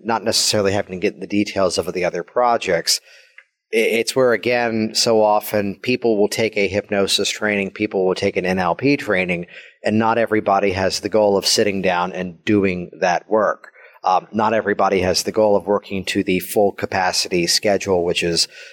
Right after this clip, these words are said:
possible. I keep cracking the joke around the time frame of my life, which was titled B C, which is not like five thousand B C. No, B C for me is before children. Where, <laughs> where I was doing days, and my,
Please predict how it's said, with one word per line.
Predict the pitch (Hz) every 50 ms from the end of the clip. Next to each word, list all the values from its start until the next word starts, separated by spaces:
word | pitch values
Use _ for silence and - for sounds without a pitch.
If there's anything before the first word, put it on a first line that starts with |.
| - _ _ -
possible. | 110 104 104 101 - - 104 92 92 87
I | 90 95
keep | - - - 101 95 - - _ _ _ _ _ _ _ _
cracking | - - 113 95 - - 104 101 98
the | 95
joke | 85 92 98 95 95 -
around | 98 92 87 87
the | 87 90
time | - 101 98 92 92 92
frame | - 92 92 87
of | 87 82 -
my | 92 90 87
life, | 87 87 85 90 87 -
which | 95 90 - -
was | 90 85 -
titled | - - - 92 90 87 87 90 85
B | - 127 131 123
C, | - - 139 131 101 80 - - _ _ _ _ _ _ _ _ _ _ _
which | 98 98 - -
is | 98 95
not | 107 104 98 95 -
like | 98 95 92
five | - - 135 131 -
thousand | - 123 113 107 104 98
B | 95 110 110 101
C. | - - 147 139 127
No, | 107 104 98
B | 92 - 123 110
C | - - 117 104
for | - - 98
me | 98 95 92
is | 87 -
before | - 92 - 104 104 90
children. | - - 104 95 85 - 78 62 60 _ _ _ _ _ _ - - _ - - - -
Where, | - 123 139 - 170 - - - 208 208 - - 196 208 214 208 190 175
<laughs> | -
where | 135 147 139
I | 143 143
was | 139 135
doing | - 151 143 135 131 127 120
days, | 113 127 127 123 123 127 113 -
and | 117 110 110 110 -
my, | 98 98 95